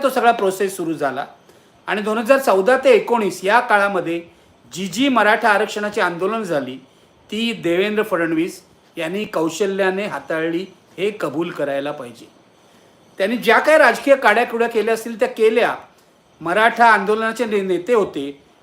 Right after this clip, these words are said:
त्यांना आपल्या मुठीत त्यांनी ठेवलं, हे तर सत्यच आहे. त्यामुळे शहराशहरामध्ये मोर्चे निघाले, प्रचंड मोर्चे निघाले,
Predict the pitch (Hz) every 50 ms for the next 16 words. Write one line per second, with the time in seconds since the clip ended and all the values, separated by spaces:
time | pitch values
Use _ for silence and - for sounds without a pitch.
0 | _ _ - 170 165 170 190 208 226 214 175 160 147 175 180 190 202 196 170 156
1 | 143 - - 226 214 - - 180 170 170 170 160 165 156 143 135 139 147 165 170
2 | - _ _ _ _ _ _ 151 170 190 190 190 190 202 220 - - - - -
3 | - 208 185 - - - - - - _ _ _ _ _ _ _ _ _ _ _
4 | _ _ _ - 185 190 196 208 233 254 269 294 320 - - - _ _ _ _
5 | _ _ _ _ _ _ - - - 214 208 233 277 311 294 - 262 262 269 285
6 | 277 285 294 285 254 233 220 220 - 247 226 208 175 170 156 147 143 - - 214
7 | 214 214 - 285 302 302 311 320 302 294 262 247 254 - 240 226 202 175 160 147
8 | 135 - - -